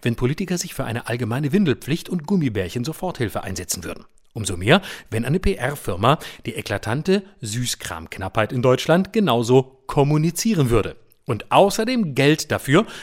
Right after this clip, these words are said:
von einer Gummibärchenfabrik bekommen hätte. So in etwa muss man sich die Heinsberg-Studie vorstellen, die von der P-R-Agentur Story Machine begleitet worden ist. Zehntausend Euro für diese Studie kamen außerdem von der Muttergesellschaft der Dekokette Depot.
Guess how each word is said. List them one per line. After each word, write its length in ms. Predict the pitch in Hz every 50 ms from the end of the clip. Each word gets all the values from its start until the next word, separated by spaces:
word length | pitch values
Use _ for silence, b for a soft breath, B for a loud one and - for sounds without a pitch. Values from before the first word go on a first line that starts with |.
| B
von 260 | - - - 131 120
einer 220 | - 135 147 175 180
Gummibärchenfabrik 1000 | 143 139 208 254 240 196 151 135 117 107 - 120 110 - 117 101 104 104 -
bekommen 360 | - 110 - - 113 104 85 80
hätte. 240 | - - - - - _ _ _ B B B B B B
So 240 | 151 135 156 233 269
in 40 | 269
etwa 280 | 175 156 - - 214 190
muss 160 | 147 127 -
man 100 | 131 123
sich 140 | 117 135 -
die 100 | 135 123
Heinsberg-Studie 580 | 123 113 98 - - 101 - - 120 120 156
vorstellen, 440 | 160 - 208 170 - - 120 160 202 B B B B
die 120 | - 139 220
von 140 | - - 233
der 80 | 240
P-R-Agentur 800 | - - 185 - 131 131 131 135 147 160 147 - 170 170 185 - -
Story 480 | - - - - 196 196 202 165 123
Machine 420 | 104 98 92 - - 123 131 165 175 - -
begleitet 540 | - 127 110 135 131 151 185 - - 110 92
worden 180 | 95 90 82 -
ist. 300 | - - - - - _ B B B B B B B
Zehntausend 540 | - - 185 175 170 170 165 165 147 156 143
Euro 240 | - 175 233 214 143
für 140 | - 107
diese 180 | 98 101 90 90
Studie 320 | 85 - - 120 151 -
kamen 320 | 101 - 110 110 117 107 98
außerdem 400 | - - - - 151 170 202 208 B B B
von 140 | - - 113
der 120 | 101 101 101
Muttergesellschaft 1000 | 117 147 226 - 196 123 120 104 98 104 110 - - 165 160 - - - - -
der 280 | 127 123 123 127 - -
Dekokette 760 | 135 117 170 180 - - 160 - - 147 - - 143 147 139 - - -
Depot. 640 | 127 110 104 135 135 - - - 214 143 - -